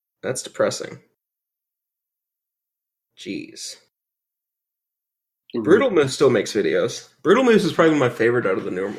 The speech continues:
Speaker 1: out of the old Normal Boots guys, though. 'Cause he's, he doesn't really do video game things anymore. He just, like, <laughs> eats weird frozen food now, <laughs> but, you know.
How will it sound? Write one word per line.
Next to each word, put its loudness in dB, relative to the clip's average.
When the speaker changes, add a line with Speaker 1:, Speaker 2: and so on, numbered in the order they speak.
Speaker 1:
out -4
of -6
the -4
old -4
Normal -6
Boots -8
guys, -4
though. -4
'Cause -2
he's, -4
he 4
doesn't 12
really 12
do 4
video 6
game 2
things 2
anymore. 4
He 4
just, 0
like, -2
<laughs> -20
eats 0
weird 4
frozen 6
food 0
now, 6
<laughs> 8
but, 4
you 8
know. 4